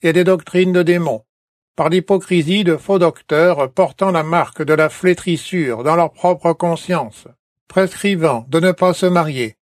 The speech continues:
et de s'abstenir d'aliments que Dieu a créés pour qu'ils soient pris avec action de grâce par ceux qui sont fidèles et qui ont connu la vérité. Car tout ce que Dieu a créé est bon,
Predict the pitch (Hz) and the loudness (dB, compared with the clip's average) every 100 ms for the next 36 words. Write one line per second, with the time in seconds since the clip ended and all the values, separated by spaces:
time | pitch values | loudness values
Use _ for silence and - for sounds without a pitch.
0 | _ 180 185 170 190 - 202 190 185 156 | _ 0 0 0 -2 -2 -2 2 2 2
1 | 160 175 175 156 131 170 160 175 160 151 | 2 2 0 -2 -4 -2 0 2 0 0
2 | - 147 117 117 165 - 180 - 170 - | -4 -4 -4 -2 -4 -2 -4 0 -2 -2
3 | 190 180 165 160 160 - 180 170 165 151 | 0 2 2 0 -4 -4 -2 0 0 0
4 | 127 110 131 110 160 - 190 185 190 175 | -2 -4 -10 -2 -2 0 -2 -2 -2 -4
5 | 185 170 - 175 147 123 107 107 _ _ | -2 -2 -2 -2 0 -2 -6 -12 _ _
6 | 180 165 180 175 165 185 185 175 165 156 | -2 -2 0 0 0 0 2 2 2 2
7 | 160 156 - 131 104 - _ _ _ 170 | 0 -2 -6 -8 -8 -12 _ _ _ -4
8 | 151 214 214 202 170 180 151 190 165 151 | -2 -4 -2 -2 0 0 2 2 2 0
9 | - 170 185 160 139 165 135 | -2 0 2 0 0 -2 -2